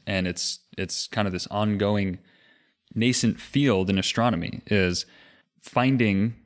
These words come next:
these fast radio bursts in the first place and then attempting to explain what they are. 'Cause that, that's kind of the crazy part about this, is that we actually have no clue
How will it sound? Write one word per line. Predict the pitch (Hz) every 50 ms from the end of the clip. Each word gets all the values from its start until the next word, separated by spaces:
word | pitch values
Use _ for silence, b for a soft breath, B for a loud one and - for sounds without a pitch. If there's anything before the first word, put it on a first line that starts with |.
| _ _ _ _ _ _ _ _ _
these | - 107 110 104 101 95 -
fast | - - 101 95 90 - -
radio | 98 95 90 90 87
bursts | 85 90 87 87 95 - - -
in | - 101
the | 92 -
first | - 107 104 104 - -
place | - 85 85 92 95 - - b b b b b b b
and | 113 113 107 110
then | 107 104 104
attempting | - 101 - - 120 113 - 120 101
to | 110
explain | 92 - - - 110 101 92
what | 90 95 95
they | - 87 82
are. | 85 87 85 - - - - _ -
'Cause | - 110
that, | 135 143 - -
that's | - 131 -
kind | - - 160
of | 127
the | 101 98
crazy | - 113 110 104 101
part | - 107 98
about | 92 95 92 -
this, | - - -
is | -
that | 110 92
we | 90 107 117
actually | 131 127 - 123
have | 104 92
no | 92 95 98 98
clue | - - - 113 107 104 98 90 90 92